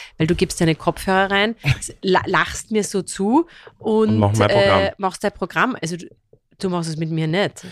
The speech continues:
Speaker 2: Ja, du musst es, okay, nächstes Mal, ich kann da, wir können gern die einzelnen Geräte durchgehen, äh,
Speaker 1: Aber
Speaker 2: und
Speaker 1: du hast, du musst natürlich auch ein bisschen
Speaker 2: Geduld haben.
Speaker 1: Geduld und empathisch und
Speaker 2: Ja,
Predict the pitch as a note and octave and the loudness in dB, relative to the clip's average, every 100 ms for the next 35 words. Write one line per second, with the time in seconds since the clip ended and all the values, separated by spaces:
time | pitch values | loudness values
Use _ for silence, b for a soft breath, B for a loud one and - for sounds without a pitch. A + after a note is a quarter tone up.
0 | B B F#2 G2+ A2 A2+ A2+ G#2 - G#2+ | B B -2 2 2 2 0 -4 0 2
1 | G#2 A#2 A2 G#2 G#2 G2+ G#2 F#2 A2 - | 2 0 0 2 2 0 0 0 -4 -4
2 | G#2+ G#2+ G2+ G2 G#2 F#2+ F#2+ - G#2 G2 | 0 0 2 0 0 -2 -2 -2 -4 -4
3 | G2 F#2+ F#2+ A#2 B2 - C3 C3+ B B | -4 -4 -4 -2 -2 2 2 2 B B
4 | B B - G#2 G2+ G2+ F2 G#2+ G#2+ G3+ | B B 0 4 4 2 0 2 2 0
5 | - - G#3 G3 F#3+ - - G3+ G3 - | -6 -10 -6 -6 -6 -6 -6 -6 -6 -6
6 | - E3+ F3+ F#3 - F#3 - F#3 F3 - | 0 0 0 -6 -8 -10 -8 -8 -8 -4
7 | - A2+ C#3 - A2+ A#2+ E3+ - F#3 A#3+ | -2 4 4 4 2 2 -4 -4 2 2
8 | C4 A3+ E3+ E3+ E3+ C#3 E3 - A3+ A3 | 2 0 -2 -2 0 2 2 0 -2 0
9 | A3+ - - F#3+ F#3 F#3 F3+ F2 | 0 -4 -8 -6 -4 -2 0 -2